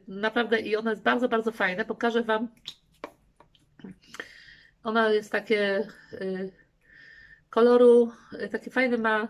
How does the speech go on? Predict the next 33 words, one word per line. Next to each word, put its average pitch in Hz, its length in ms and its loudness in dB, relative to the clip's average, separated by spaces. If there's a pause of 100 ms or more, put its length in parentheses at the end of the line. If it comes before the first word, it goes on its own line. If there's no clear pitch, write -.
kolor, 233 340 2
taki 208 260 -8
właśnie 214 360 -6
marchewkowy, 226 800 -2 (1000)
no 208 220 -10
taki 208 400 -6 (680)
żółtawy. 208 760 -2 (560)
Bardzo 247 340 2
fajnie 226 380 0
to, 196 440 -2
e, 185 360 -6 (680)
bardzo 220 200 -2
ładnie 226 240 0
pachnie, 247 500 -2
w 226 80 -12
ogóle 233 260 0
no 220 300 -4 (420)
super 233 420 -2
jest 214 340 -4
i 214 140 -6
tak - 160 -6
się 233 80 -4
rozprowadza 220 420 -4
dobrze 208 240 -4
na 202 100 -6
skórze. 226 440 -2 (560)
E, 196 160 -8
bardzo, 247 380 2
bardzo 214 260 0
fajne, 202 540 -2
e, 190 140 -4
serum, 226 580 -2
em, 190 600 -6